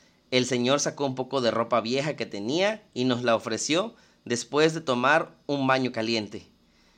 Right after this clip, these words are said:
Luego, ya todos más calmados, le dimos las gracias y él nos preguntó que qué sabíamos hacer, a lo que le dijimos que éramos herreros artesanos.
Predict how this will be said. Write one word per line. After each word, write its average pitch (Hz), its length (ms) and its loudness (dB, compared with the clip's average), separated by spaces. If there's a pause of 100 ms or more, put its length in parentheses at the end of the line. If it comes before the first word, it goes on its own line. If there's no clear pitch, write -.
(280)
Luego, 190 460 2 (240)
ya 127 220 2
todos 143 240 -2
más 143 200 0
calmados, 143 560 4
le 120 120 -2
dimos 123 240 -2
las 104 180 -2
gracias 143 580 0 (480)
y 113 140 2
él 165 120 4
nos 190 140 2
preguntó 139 600 2
que 180 140 -4
qué 151 100 -2
sabíamos 135 520 0
hacer, 101 320 -4 (640)
a - 100 -2
lo 139 160 2
que 147 80 -2
le 139 160 2
dijimos 208 540 -2
que 147 320 0
éramos 165 360 2
herreros 127 380 0
artesanos. 131 720 0